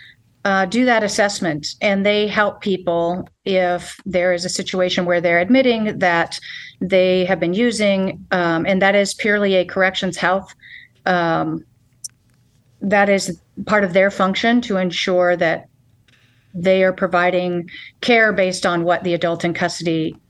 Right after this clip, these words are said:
what information they're providing to them at the time of booking. And then there is also, as mentioned, request forms and other ways for our adults in custody to contact medical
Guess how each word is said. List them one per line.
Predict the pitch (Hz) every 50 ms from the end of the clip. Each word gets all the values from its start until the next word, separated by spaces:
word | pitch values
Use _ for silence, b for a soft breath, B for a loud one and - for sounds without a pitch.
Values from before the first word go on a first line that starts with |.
| _ _ -
what | 196 185 190 185 220
information | 208 202 208 190 185 175 170 160 - 170
they're | 165 160 160 165
providing | 165 - 185 160 170 156 156 156 160 151 151
to | - 175
them | 156 160 151 147 156
at | 160
the | - 165
time | - - 170 160 156
of | 156 160
booking. | - 214 208 - 262 254 262 262 262 B B B B B B -
And | 208 208 208
then | 226 233 240 233
there | 220 214 214 208 208
is | 208 196 -
also, | - 196 190 196 196 - - 196 190 185 185 180 180 180 175 -
as | 180 180 175 170
mentioned, | 185 185 175 165 - - 175 175 170 170 170 - B B B B B B B B
request | 202 202 202 - 269 262 262 -
forms | - - 202 196 190 185 185 180 -
and | - - 190 190 185
other | 185 208 208 208 196
ways | 180 180 175 170 165 165 165 -
for | - 190 185 175 175 175 165
our | - 180 175 170
adults | 170 160 170 165 165 - 185
in | 175
custody | - 185 175 165 - 175 175 170
to | 165 - 190 170 165 160
contact | 156 - - 165 175 165 - 190 170 165 - 180
medical | 175 170 160 165 165 165 170 160 160 160 160